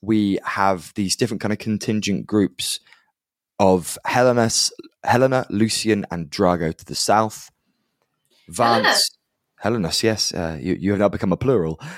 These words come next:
Speaker 1: Uh, Vance, Karstan, and Claude in the centre. Folly to the north, and Robin on his own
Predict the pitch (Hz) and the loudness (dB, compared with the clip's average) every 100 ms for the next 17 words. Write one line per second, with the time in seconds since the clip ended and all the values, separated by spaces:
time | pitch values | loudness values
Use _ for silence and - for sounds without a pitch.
0 | - 110 120 120 120 101 139 139 135 113 | -2 2 4 4 2 0 2 2 0 -2
1 | - 123 120 117 113 107 90 95 - 110 | -2 2 2 2 2 2 0 -4 0 2
2 | 104 95 87 - 113 110 - 110 110 - | 4 2 -2 0 0 0 2 2 2 -4
3 | - _ - 135 123 117 - 92 95 104 | -20 _ -2 2 4 2 0 0 2 4
4 | 101 101 - 95 92 90 90 90 - _ | 4 0 -4 0 0 0 -4 -6 -10 _
5 | _ 92 98 92 87 85 - 87 85 85 | _ 0 2 2 0 -2 -4 -2 0 -2
6 | 82 - 90 85 82 76 | -4 0 2 2 0 -8